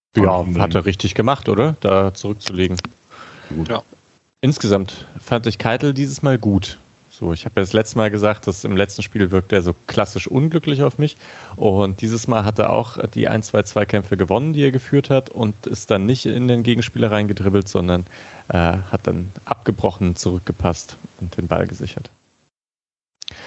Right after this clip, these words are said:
Speaker 1: Und mit dem zwei zwei, ich war da eigentlich dann auch ziemlich zufrieden, so nach dem Spielverlauf.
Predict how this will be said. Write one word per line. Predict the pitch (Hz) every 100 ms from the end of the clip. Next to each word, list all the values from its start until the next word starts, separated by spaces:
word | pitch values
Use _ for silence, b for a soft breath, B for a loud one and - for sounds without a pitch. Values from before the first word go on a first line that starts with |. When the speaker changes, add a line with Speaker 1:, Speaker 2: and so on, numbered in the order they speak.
| B
Speaker 1:
Und | 120
mit | 120
dem | 123 107
zwei | - 98
zwei, | - 107 120 156
ich | - -
war | 151
da | 135
eigentlich | 120 113 110
dann | -
auch | 107 98
ziemlich | 120 101
zufrieden, | - - - 104 92 -
so | -
nach | 92 90
dem | - 87
Spielverlauf. | - 101 95 92 95